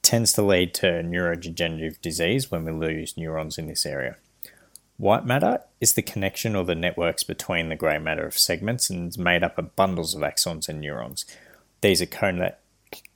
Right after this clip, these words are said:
coated, excuse me, in myelin, as we discussed in previous episode, which helps transmit faster electrical impulses and signals, whilst also providing protection. Believe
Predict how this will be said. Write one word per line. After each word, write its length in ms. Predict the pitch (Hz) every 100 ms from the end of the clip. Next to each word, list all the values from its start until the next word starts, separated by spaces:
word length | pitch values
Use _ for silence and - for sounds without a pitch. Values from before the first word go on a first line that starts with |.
| -
coated, 560 | - - 98 - 131 131 _
excuse 400 | - - 101 90
me, 220 | 92 92 - - - -
in 140 | 98
myelin, 420 | 87 90 113 131
as 160 | 95 -
we 100 | 95
discussed 720 | 85 87 87 - 98 90 -
in 140 | 90
previous 480 | 85 - 98 98 -
episode, 400 | 110 - 185 302 - - - -
which 180 | - -
helps 280 | 104 101 -
transmit 680 | - 101 95 - 98 92
faster 500 | - - 90 - 90
electrical 380 | 87 85 - -
impulses 600 | 87 87 - 90 - 73
and 80 | 76
signals, 520 | - 98 104 175 - - - - _
whilst 260 | - 90 -
also 360 | 87 - 85 85
providing 480 | - 85 78 78
protection. 460 | 78 - - - - - - _ _ _ _ _ -
Believe 560 | 110 107 110 104 101